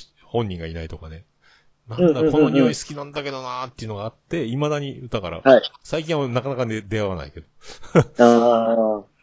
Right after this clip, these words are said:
Speaker 1: うん。
Speaker 2: でもな、あるよな、匂い。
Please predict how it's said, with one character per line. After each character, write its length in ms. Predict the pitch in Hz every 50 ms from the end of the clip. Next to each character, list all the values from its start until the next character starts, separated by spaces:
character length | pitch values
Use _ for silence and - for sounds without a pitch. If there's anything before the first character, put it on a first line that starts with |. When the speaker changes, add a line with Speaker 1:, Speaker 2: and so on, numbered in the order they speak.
| _ _ _ 87
Speaker 1:
う 20 | 80
ん。 260 | 73 67 67 71 73 _ _ _ _ _ _ _ _ _ _ -
Speaker 2:
で 80 | 107 104
も 140 | 101 101
な、 560 | 101 101 98 98 98 101 98 101 101 95 98 110
あ 80 | 120
る 80 | 123 127
よ 140 | 117 107 104
な、 200 | 104 101 98 104
匂 340 | 104 101 107 113 113 113
い。 140 | 107 92 -